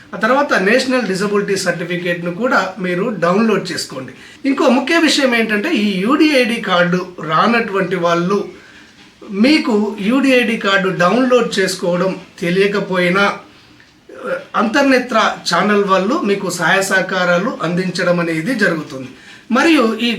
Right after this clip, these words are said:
కొత్తగా డిజబిలిటీ ఏర్పడినటువంటి వాళ్ళు యూడీఐడీ కార్డు కోసం రిజిస్ట్రేషన్ చేసుకోరాకపోయినా,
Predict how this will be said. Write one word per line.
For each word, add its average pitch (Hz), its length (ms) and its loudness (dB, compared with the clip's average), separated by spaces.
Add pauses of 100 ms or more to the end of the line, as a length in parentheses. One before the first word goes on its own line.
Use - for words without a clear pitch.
(160)
కొత్తగా 294 400 2
డిజబిలిటీ 220 500 0
ఏర్పడినటువంటి 185 880 0
వాళ్ళు 226 560 2 (340)
యూడీఐడీ 269 520 2
కార్డు 202 380 0
కోసం 196 300 -2
రిజిస్ట్రేషన్ 196 800 -2 (400)
చేసుకోరాకపోయినా, 190 1300 0